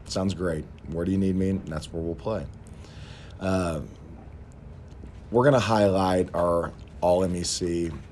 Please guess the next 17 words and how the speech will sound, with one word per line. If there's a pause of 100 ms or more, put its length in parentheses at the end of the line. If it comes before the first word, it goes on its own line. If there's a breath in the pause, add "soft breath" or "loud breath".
(160)
uh,
first
team
selection
at
tight
end,
Denver
Doman. (180)
He
is
so
athletic. (420 loud breath)
Denver
plays
three
sports.